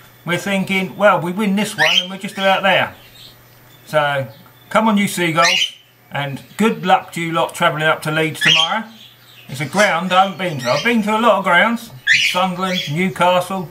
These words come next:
Liverpool, United, Middlesbrough. I haven't been to the Riverside, I went to the old, uh, Middlesbrough ground. Sorry, I've got another bird attacking me.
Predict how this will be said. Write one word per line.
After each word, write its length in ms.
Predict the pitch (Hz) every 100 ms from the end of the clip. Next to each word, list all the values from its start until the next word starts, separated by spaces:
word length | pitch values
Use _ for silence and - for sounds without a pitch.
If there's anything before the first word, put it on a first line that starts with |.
| -
Liverpool, 640 | 143 180 185 180 180 180 -
United, 680 | 160 165 170 190 180 185 185 - - - - - - - - - - -
Middlesbrough. 920 | 165 190 180 - 180 185 170 - -
I 40 |
haven't 160 | 160 156
been 120 | 156
to 80 | 143
the 120 | 139
Riverside, 460 | 135 117 127 123 135
I 40 |
went 220 | 131 113
to 180 | - 131
the 180 | 135 131
old, 200 | 110 120 - - - - - _ - - - - - -
uh, 200 | 127 113
Middlesbrough 420 | 107 117 110 120
ground. 280 | 113 120 117 - - - - -
Sorry, 240 | - 170 147
I've 100 | 139
got 120 | 131
another 200 | 139 135
bird 260 | 120 131 117
attacking 440 | 110 123 120 120
me. 140 | 123